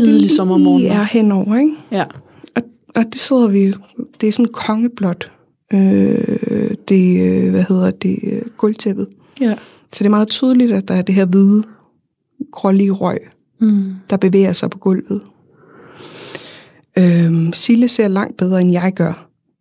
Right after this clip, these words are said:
Speaker 2: og
Speaker 1: Mm.
Speaker 2: hun kan se detaljer i det, som om, at det bevæger sig ud i sådan, faktisk ligesom flammer. Øhm, i sådan to små tunger-agtige, du ved, sådan ud.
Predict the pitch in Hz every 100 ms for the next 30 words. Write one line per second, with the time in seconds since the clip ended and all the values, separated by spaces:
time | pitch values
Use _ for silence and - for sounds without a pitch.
0 | _ - 240 214 208 208 - 202 185 170
1 | - 202 220 226 180 175 185 - _ _
2 | - 196 190 190 190 185 _ _ _ 196
3 | 180 175 180 175 180 190 202 196 190 -
4 | 185 175 175 - - - - - - -
5 | - _ _ _ _ _ _ _ - 175
6 | 180 180 - 180 175 - 160 156 156 -
7 | _ _ _ _ _ _ _ 185 165 160
8 | 156 156 165 160 160 180 180 170 165 190
9 | - - 190 156 - - 175 180 175 175
10 | 156 - 180 165 165 156 165 180 160 -
11 | - - - 190 -